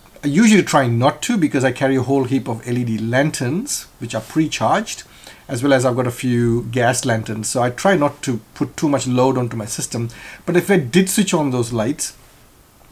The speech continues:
with the fridge running, I draw about four to five amps per hour. But once the lights get switched off, which is usually after a few hours, it's just a bad, um, fridge, so that draw drops down further.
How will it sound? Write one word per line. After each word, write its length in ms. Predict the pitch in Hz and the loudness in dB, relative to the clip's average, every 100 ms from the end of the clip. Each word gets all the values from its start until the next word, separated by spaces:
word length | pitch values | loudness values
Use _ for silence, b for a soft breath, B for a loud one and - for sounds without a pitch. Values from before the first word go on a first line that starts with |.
| - 123 | -8 0
with 200 | 165 165 | 2 2
the 60 | |
fridge 280 | 185 151 117 | 0 0 0
running, 360 | 113 117 113 127 | -2 0 0 0
I 100 | 131 | 0
draw 340 | 127 113 131 | 0 2 2
about 300 | 123 113 113 | 4 2 0
four 540 | - - 180 175 170 170 B - | -6 -2 4 6 4 0 B -14
to 60 | 131 | -10
five 440 | - 151 139 127 | 2 4 4 0
amps 380 | - 123 120 - | -2 -2 -2 -10
per 300 | - - 110 | -14 -4 -4
hour. 380 | 117 135 107 90 - B B B | 4 4 4 -2 -12 B B B
But 100 | - | -6
once 220 | 127 185 185 | 2 2 2
the 60 | |
lights 260 | 120 139 - | 2 2 0
get 180 | 135 120 | -6 -6
switched 300 | - 117 120 | -6 -6 -4
off, 260 | 110 - | -6 -8
which 120 | 139 | -16
is 120 | 127 123 | -8 -4
usually 300 | 123 113 113 | -2 -2 0
after 260 | 113 - | -2 -4
a 40 | - | -12
few 280 | - 117 | -6 -2
hours, 420 | 123 123 117 113 117 B B B | 2 4 2 0 -4 B B B
it's 120 | 117 | -12
just 260 | - 147 - | -4 -4 -4
a 40 | |
bad, 320 | 113 117 117 - | -2 0 -2 -4
um, 320 | 117 110 110 | -2 -2 -4
fridge, 500 | - - 202 185 - - | -10 -2 0 0 -4 -10
so 160 | - 120 | -12 -2
that 380 | 123 117 - 113 | -2 -2 -10 -8
draw 300 | 110 123 120 | -2 0 0
drops 380 | 113 123 110 - | -2 -4 -6 -4
down 260 | 117 110 | -4 -4
further. 600 | 107 - 170 180 131 101 | -6 -4 2 2 2 -4